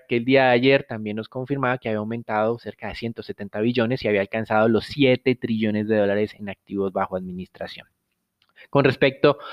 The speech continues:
a la posesión de Biden, se están tomando varias, eh, digamos, eh, medidas para evitar que se pierda el control,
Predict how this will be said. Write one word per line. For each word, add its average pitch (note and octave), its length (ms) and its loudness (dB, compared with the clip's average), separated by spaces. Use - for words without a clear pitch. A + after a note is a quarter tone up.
a C3 120 2
la C3+ 160 2
posesión C#3 640 2
de C3+ 200 2
Biden, D3+ 420 2
se C3 80 -4
están A#2 260 -8
tomando A#2+ 520 -2
varias, G#2+ 760 -4
eh, G2 360 -10
digamos, G2+ 400 -12
eh, - 200 -16
medidas C3+ 680 6
para A#2+ 300 4
evitar A#2 400 2
que - 80 -16
se A2 100 -6
pierda G#2 400 -4
el A2 240 -2
control, A2+ 560 0